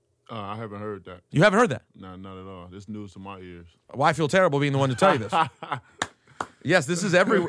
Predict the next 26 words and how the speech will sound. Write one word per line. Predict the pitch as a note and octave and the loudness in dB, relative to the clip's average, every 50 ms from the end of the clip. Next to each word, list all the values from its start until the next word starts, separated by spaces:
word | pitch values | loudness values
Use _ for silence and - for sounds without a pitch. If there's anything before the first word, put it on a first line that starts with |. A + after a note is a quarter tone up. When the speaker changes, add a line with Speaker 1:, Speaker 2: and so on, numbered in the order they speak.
| - - | -2 0
Speaker 2:
this | D#3 F3+ G3 - | 0 0 2 2
is, | A3+ G#3 E3+ C3 | -2 -2 -2 -2
this | B2+ C#3+ F3 F#3 - G#3+ | 0 0 0 0 0 -2
is, | G#3 F3 - | -4 -4 -2
this, | C3 E3 F#3 - | -2 -2 0 2
I, | C#3+ D3+ | 2 2
when | D3+ E3 E3+ | 4 4 2
I | F#3 | 2
Googled | E3+ F3+ G3 F#3+ G3+ F#3+ D#3+ | 2 0 2 2 2 2 2
your | F#3 F3 | 0 0
name | F3 F3 F3 E3+ | 0 0 0 -2
this | E3+ - - | -4 -4 -4
morning | F#3 F3+ F#3 E3+ D3+ D3+ C#3+ | -2 0 2 2 2 0 0
to | D3+ | 0
do | C#3 C3 F3 | 0 2 2
Speaker 1:
Yeah. | F3 D#3+ | 2 4
Speaker 2:
my, | D#3 D3 C#3+ - - - - - | 4 2 2 0 -6 -14 -18 -8
my | - C#3 D3+ C#3+ C#3+ | 0 2 4 4 2
ba-, | C#3 B2+ B2 F3 G3+ A3+ - - - D3+ | 2 2 4 4 4 2 0 -4 -8 -8
Speaker 1:
<laughs> | C#3+ - _ - C#3+ | -8 -8 _ 0 4
Speaker 2:
my | D#3+ F3+ F3 | 4 4 6
basic | D#3 G3 G#3 B3+ - - B3 B3 G3 | 6 6 6 6 6 2 -2 -2 0
bitch | D3 E3 G#3+ A#3 A3+ - - | 6 6 6 6 6 2 -4
last | F3 D#3+ F3 G3 G#3 G#3 - - | 2 4 6 6 6 4 2 0
minute | G#3+ G#3 G3+ G3 - | 0 0 0 0 4
preparation, | - G#3 G3+ G3 F#3 F3+ G3+ G#3 G#3 - - C3+ B2 D#3 F#3+ | 4 4 4 6 4 6 6 6 6 4 0 0 -2 -2 -4